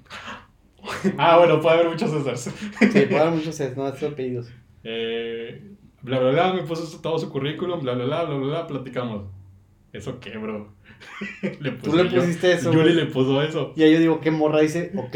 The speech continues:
Speaker 2: bro, güey".
Speaker 1: <laughs>
Speaker 2: Pero bueno.
Speaker 1: Y luego puso, "Es mi presentación". Y yo le puse,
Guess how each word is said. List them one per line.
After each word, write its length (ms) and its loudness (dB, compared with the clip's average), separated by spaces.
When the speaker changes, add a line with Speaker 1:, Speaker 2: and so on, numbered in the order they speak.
Speaker 2:
bro, 220 0
güey". 180 0
Speaker 1:
<laughs> 800 2
Speaker 2:
Pero 180 0
bueno. 340 -4
Speaker 1:
Y 100 -2
luego 340 4
puso, 400 0
"Es 100 -8
mi 120 -6
presentación". 800 -8
Y 80 -16
yo 120 -4
le 100 -6
puse, 420 -12